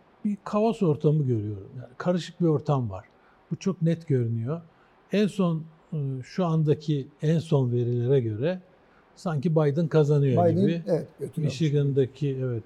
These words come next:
Speaker 1: posta oylarıyla birlikte sanki çok böyle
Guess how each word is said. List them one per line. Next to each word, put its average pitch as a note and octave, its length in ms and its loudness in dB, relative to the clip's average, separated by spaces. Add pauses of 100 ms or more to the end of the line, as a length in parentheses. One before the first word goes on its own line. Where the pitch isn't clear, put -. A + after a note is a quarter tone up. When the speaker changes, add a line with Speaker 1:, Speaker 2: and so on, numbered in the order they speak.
(120)
Speaker 1:
posta D3 340 0
oylarıyla B2 600 -2
birlikte A2 400 -8
sanki D3+ 400 -10
çok D#3 320 -6
böyle C#3 320 2